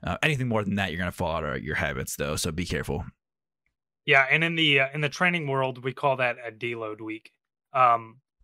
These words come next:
Speaker 2: and, and so that's very common. Like, after the tier, and I actually wrote that in the Warrior program. I say, "Hey, ta-, take a deload week."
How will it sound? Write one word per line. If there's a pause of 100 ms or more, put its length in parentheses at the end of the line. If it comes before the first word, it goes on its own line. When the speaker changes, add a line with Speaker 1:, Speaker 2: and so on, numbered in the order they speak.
(320)
Speaker 2:
and,
and
so
that's
very
common.
Like,
after
the
tier,
and
I
actually
wrote
that
in
the
Warrior
program.
I
say,
"Hey,
ta-,
take
a
deload
week."